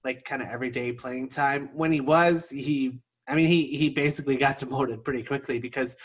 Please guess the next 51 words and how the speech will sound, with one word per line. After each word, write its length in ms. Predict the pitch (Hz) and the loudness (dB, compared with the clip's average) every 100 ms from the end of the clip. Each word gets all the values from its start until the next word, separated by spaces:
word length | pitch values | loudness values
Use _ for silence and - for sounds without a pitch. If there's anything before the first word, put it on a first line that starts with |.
| - - - | -20 -14 -2
he 140 | 151 | 0
was 400 | 151 143 131 - _ | 4 4 2 -4 _
atrocious 800 | 127 - 139 139 - 120 - - _ _ | -8 -4 0 0 0 -4 -6 -12 _ _
offensively. 720 | 123 120 123 123 - 117 110 | 0 0 -2 -4 -8 -6 -6
Like, 220 | 117 123 | -6 -4
I 100 | 147 | -2
think 200 | 156 180 | 2 4
at 140 | 180 - | 2 4
every 240 | 170 185 | 4 6
one 160 | 175 165 | 6 6
of 60 | 143 | 4
his 180 | 143 | 0
stops, 420 | - 147 143 135 - | 0 2 2 0 -6
like, 140 | 131 | -6
if 100 | 139 | -6
you 160 | 143 - | -6 -2
added 300 | 147 151 147 | 0 2 2
up 140 | 147 | 0
everything 440 | 143 147 143 143 131 | 0 0 -2 -6 -8
and 100 | 127 | -4
averaged 420 | 135 139 131 123 131 | -2 0 -2 -8 -8
it 100 | 123 | -2
out, 260 | 135 156 - _ _ - 135 | 0 0 -4 _ _ -8 -2
uh, 320 | 139 139 135 - | 2 2 -2 -6
he 140 | 196 | -8
was 140 | 190 | -8
probably 280 | - 214 185 - | 0 2 2 -2
putting 220 | 180 156 | -6 -4
up, 180 | 147 - _ _ 135 | -4 -4 _ _ -12
uh, 120 | 131 131 - | -12 -12 -2
Travis 320 | 165 156 139 | 0 0 -2
Shaw-like 460 | - 139 139 123 127 | -2 0 0 -2 -8
numbers. 540 | 135 131 120 113 - _ _ _ _ | -8 -8 -10 -12 -16 _ _ _ _
Uh, 140 | 123 - | -10 -8
he 180 | 160 175 | -2 0
was, 160 | 165 | 0
like, 160 | 165 143 | -2 -2
hitting, 260 | 165 165 | -4 -4
like, 160 | 143 127 | -4 -6
a 60 | 123 135 | -6 -2
buck 200 | 139 - | -4 -4
fifty 560 | 147 131 - 120 117 | -6 -6 -8 -14 -14
pretty 200 | - 127 | -12 -12
much 200 | 123 123 | -12 -12
the 120 | - 117 | -12 -14
entire 320 | 113 120 110 | -12 -14 -12
year. 200 | 117 123 | -14 -14
Like, 140 | 113 143 | -14 -10
it 20 | |
was 240 | 139 117 _ | -10 -12 _
rough 300 | 127 127 120 | -2 -2 -4